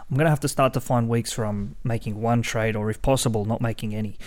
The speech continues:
Uh, eighteen players I have in contention this week, and that includes both Robson and Cook. Um, so hopefully at least one of them backs up, or else I'm gonna be without a hooker. But, um, yeah, I, I'd prefer them both to play. If,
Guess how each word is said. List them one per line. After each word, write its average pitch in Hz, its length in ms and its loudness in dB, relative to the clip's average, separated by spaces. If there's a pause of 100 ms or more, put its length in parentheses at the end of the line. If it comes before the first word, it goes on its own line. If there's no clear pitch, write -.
(340)
Uh, 117 260 -4
eighteen 147 440 2
players 131 540 2
I 120 120 -4
have 120 200 0
in 117 100 0
contention 135 580 -2
this 123 220 -2
week, 143 340 0
and 123 100 -2
that 127 180 -2
includes 127 500 0
both 117 340 -2
Robson 120 460 0
and 117 280 -4
Cook. - 440 0 (800)
Um, 117 360 0
so - 160 -2
hopefully 151 400 6
at 117 60 2
least 127 160 2
one 120 180 4
of 120 80 6
them 120 160 4
backs 113 240 0
up, 123 220 0
or 110 80 -2
else 107 160 -6
I'm 110 80 -2
gonna 110 120 -2
be 113 140 -4
without 107 220 -6
a 98 40 -8
hooker. 127 380 0
But, 113 200 -4 (560)
um, 110 400 -2 (960)
yeah, 113 240 4 (160)
I, 127 240 2
I'd 127 100 0
prefer 135 400 4
them 117 180 -2
both 147 240 4
to 127 120 -6
play. 139 340 4
If, - 480 -2